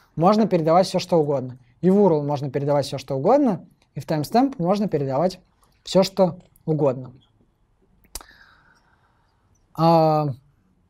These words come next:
пример, который у меня не запустится, поэтому я проговорю его на словах. Можно получать... э,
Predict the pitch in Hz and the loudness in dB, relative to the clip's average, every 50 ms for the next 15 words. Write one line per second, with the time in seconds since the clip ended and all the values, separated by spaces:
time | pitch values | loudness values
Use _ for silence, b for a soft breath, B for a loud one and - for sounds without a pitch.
0 | _ _ _ _ _ - - - _ - - - _ _ _ _ _ _ _ - | _ _ _ _ _ -20 -20 -20 _ -20 -20 -20 _ _ _ _ _ _ _ 4
1 | 185 202 220 240 233 - - 180 175 214 202 185 175 170 170 165 160 160 160 143 | 4 6 6 4 2 2 -2 0 2 2 4 4 2 2 0 -2 -2 -4 -4 -4
2 | 165 156 - - 320 311 - - 262 - - 190 - 160 175 196 - 202 175 160 | -4 -4 -2 -2 -2 -2 -2 -4 -4 -4 -4 -2 2 2 0 2 2 0 0 2
3 | 147 143 160 180 190 185 - 175 143 139 139 147 143 139 160 175 180 160 143 139 | 2 2 2 2 2 0 -2 -2 -2 0 2 2 2 2 4 2 2 2 0 0
4 | 147 151 151 151 143 135 - - 139 117 101 90 - - _ _ _ _ _ _ | 0 0 0 -2 -4 -6 -6 -4 -4 -4 -6 -8 -12 -18 _ _ _ _ _ _
5 | b b b b b b b b b b - 143 165 214 269 285 269 277 269 240 | b b b b b b b b b b 0 2 4 4 4 4 4 2 2 0
6 | 190 - 175 170 170 156 - - 190 214 233 220 226 - - - - 180 180 175 | 0 2 0 2 2 0 2 2 2 4 2 2 -2 -6 -14 -8 -2 2 2 4
7 | 170 165 165 160 156 156 156 147 | 4 4 2 2 2 0 -2 -4